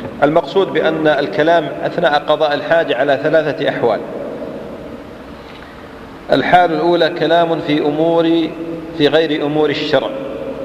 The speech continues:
في، يعني في غير ذكر الله عز وجل.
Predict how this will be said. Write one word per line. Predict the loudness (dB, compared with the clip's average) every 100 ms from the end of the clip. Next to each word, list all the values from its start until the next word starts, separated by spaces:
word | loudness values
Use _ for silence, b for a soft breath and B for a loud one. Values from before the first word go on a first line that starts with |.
| -10 -10 -8
في، | -6
يعني | -4 -4
في | 2
غير | 4 4 2
ذكر | -2 -2
الله | 0 2
عز | 2 0 0 0
وجل. | 0 0 -6